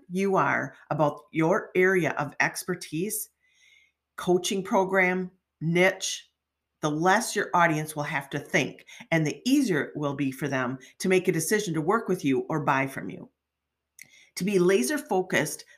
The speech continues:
looks like knowing who you're talking to, knowing what you actually do for them, knowing why they think they need it, and focusing only on elevating yourself to the expert in that area.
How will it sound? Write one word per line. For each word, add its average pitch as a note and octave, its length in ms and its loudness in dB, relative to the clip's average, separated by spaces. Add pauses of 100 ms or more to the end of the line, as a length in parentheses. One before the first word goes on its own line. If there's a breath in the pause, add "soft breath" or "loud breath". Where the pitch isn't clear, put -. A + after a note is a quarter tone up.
(100)
looks G#3 360 0
like D#3 280 0
knowing F#3+ 600 2
who A3+ 200 0
you're F3 160 2
talking C3 460 -2
to, B2+ 280 -6 (300 loud breath)
knowing G#3 480 4
what - 320 -4
you D#3+ 260 2
actually D#3+ 420 -2
do F3 300 0
for D3+ 180 -6
them, A#2+ 320 -6 (240 loud breath)
knowing G#3+ 460 2
why E3+ 320 2
they D#3+ 240 4
think F3 380 -2
they D3 160 0
need D#3+ 280 0
it, A#2 200 -2 (340 loud breath)
and D#3+ 240 -2
focusing F#3+ 680 0
only G3+ 380 0
on D#3 280 -2
elevating D3+ 420 0
yourself C#3 440 -6
to - 100 -18
the - 180 -8
expert C#3 400 -8
in C3 140 -8
that A#2+ 200 -6
area. - 480 -8